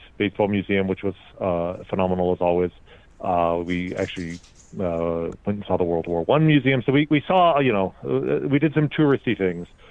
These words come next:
uh, ate way too much food, uh, and left him really stunned by the quality of food. If the food alone, I think, will,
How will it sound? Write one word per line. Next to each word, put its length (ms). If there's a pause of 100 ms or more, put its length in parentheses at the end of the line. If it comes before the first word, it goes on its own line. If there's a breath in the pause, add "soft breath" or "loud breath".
(240 loud breath)
uh, 280
ate 240
way 180
too 140
much 240
food, 300 (380 soft breath)
uh, 600
and 200
left 220
him 340 (120)
really 360 (380)
stunned 380
by 160
the 80
quality 460
of 80 (100)
food. 240
If 80 (120)
the 140
food 180
alone, 300
I 80
think, 240
will, 180